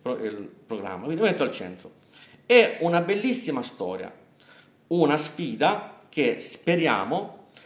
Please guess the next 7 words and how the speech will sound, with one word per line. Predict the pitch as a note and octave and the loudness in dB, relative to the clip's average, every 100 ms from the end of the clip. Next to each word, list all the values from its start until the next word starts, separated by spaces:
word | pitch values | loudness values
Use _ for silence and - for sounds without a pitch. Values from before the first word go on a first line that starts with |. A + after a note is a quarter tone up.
| - _ _ | -20 _ _
di | B2+ F#3+ D3 - - | -6 -4 -4 -6 -2
lavorare | C3 D3+ E3+ G3+ G3 F#3 | 2 6 8 8 6 2
bene | B2 G#2+ G2+ - | -2 -2 -4 -6
insieme | D3 D#3 D3+ - A3 A#3 G#3 - - | -4 -4 -2 4 6 6 2 -4 -2
a | C#3 | 0
Vladimir | C#3 G#3 G#3 E3+ D3 | 4 6 6 0 -4
Luxuria. | C3 - G2 F2 D#2+ - | -6 -8 -10 -10 -12 -16